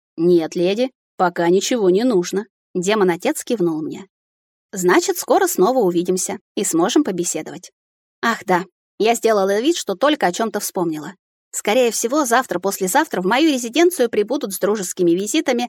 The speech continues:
его светлость князь Кирин из мира Лилирея и его величество король Албрит из Филерии и человеческого королевства в Ферине.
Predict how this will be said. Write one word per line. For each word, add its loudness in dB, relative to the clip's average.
его 2
светлость -2
князь 2
Кирин 2
из -6
мира 4
Лилирея -2
и 0
его 4
величество 0
король 0
Албрит -2
из -4
Филерии -6
и -12
человеческого -4
королевства -6
в -18
Ферине. -10